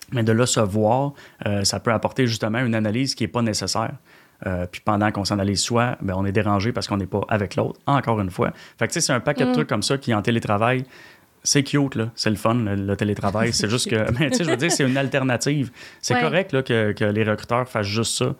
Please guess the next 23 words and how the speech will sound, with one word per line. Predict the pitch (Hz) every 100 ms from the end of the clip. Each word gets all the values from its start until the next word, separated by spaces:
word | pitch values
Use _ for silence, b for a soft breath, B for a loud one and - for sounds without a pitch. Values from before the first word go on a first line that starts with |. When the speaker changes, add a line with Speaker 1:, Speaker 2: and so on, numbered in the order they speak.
| -
Speaker 1:
puis | -
ils | 107
rencontrent | 101 110 101
pas | 120
les | 120 110
personnes | 104 - 117 -
en, | 107 104 101 107 101
en |
temps | 98 104
réel, | 101 101 104 117 B B B B -
euh, | 95 90
en | 92
présentiel. | 98 107 104 90 123 110
C'est | - - 110
correct. | 123 110 - -
Je, | 104 101
je, | 95 98
moi, | 95 113
je | 110
ne | 104 98
condamne | - 147 131 131 117
pas | 127
personne. | 113 - 110 104